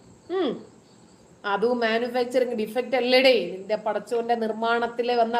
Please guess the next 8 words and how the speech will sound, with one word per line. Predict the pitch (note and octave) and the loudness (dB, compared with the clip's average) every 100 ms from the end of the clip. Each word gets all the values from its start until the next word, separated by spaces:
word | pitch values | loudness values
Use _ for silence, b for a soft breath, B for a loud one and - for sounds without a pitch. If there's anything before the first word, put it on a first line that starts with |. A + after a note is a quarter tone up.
| A3+ | -2
പ്രശ്നം | A3+ - A#3+ G#3+ | -4 -6 -4 -2
വൈകല്യമല്ലേ? | G#3+ A3 A#3 B3 A#3+ B3 C4 F#3+ - - - - - - - | 2 2 2 0 -2 -4 -4 -4 -10 -20 -20 -20 -20 -16 -4
എല്ലാവരെയും | G#3 A3 A#3 A#3+ B3 B3 B3 A#3+ G#3+ G3+ | 2 6 6 6 6 4 4 -2 -2 0
ഭയങ്കര | G3+ G#3+ A3 A#3+ A#3+ A3 | 0 -2 -2 0 0 0
സൗന്ദര്യമുള്ള | G#3+ A#3 A#3+ A#3+ A#3+ A3 | 0 0 0 0 2 2
ആളുകളായിട്ട് | A3+ A#3 A#3 A#3+ | 2 2 2 0
അങ്ങ് | A#3+ A3+ | -4 -6
സൃഷ്ടിച്ചാ | G#3+ A3+ A3 | -6 -6 -2